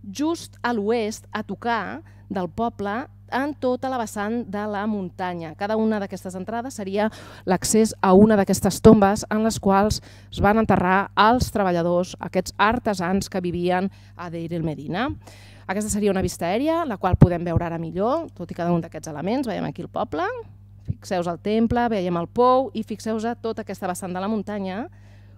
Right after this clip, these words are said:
com veiem, avui en dia, doncs, bueno, aquest és l'estat que es, que es pot veure, però que ens podem fer una idea, doncs, realment com totes les tombes s'acumulaven en aquesta vessant, perquè és, a veure, realment un lloc de luxe.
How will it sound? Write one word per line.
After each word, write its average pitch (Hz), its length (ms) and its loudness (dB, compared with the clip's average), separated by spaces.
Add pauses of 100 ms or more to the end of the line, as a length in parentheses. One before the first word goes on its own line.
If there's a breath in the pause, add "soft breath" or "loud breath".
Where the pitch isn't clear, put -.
(120)
com 214 300 -2 (100)
veiem, 202 540 -4 (100)
avui 170 240 -8
en 180 80 -4
dia, 190 160 -2
doncs, 175 460 -2
bueno, 175 320 -10
aquest 190 180 -8
és 175 140 -6
l'estat 180 260 -10
que 175 160 -10
es, - 240 -20
que - 80 -20
es 160 80 -16
pot 185 240 -10
veure, 233 380 0 (420 loud breath)
però 214 240 10
que 220 160 -2
ens 185 480 4
podem 190 220 6
fer 208 100 12
una 214 140 6
idea, 190 180 6
doncs, 190 320 2
realment 190 460 2 (260 loud breath)
com 214 300 4 (180)
totes 233 160 6
les 208 160 -2
tombes 208 300 0
s'acumulaven 196 640 0 (160)
en - 320 -12
aquesta 196 300 -6
vessant, 190 420 -4
perquè 170 300 4 (240)
és, 151 260 -8
a 143 80 -2
veure, 170 220 0 (100)
realment 175 400 0
un 196 160 -2
lloc 175 160 -2
de 185 80 -2
luxe. 190 400 -2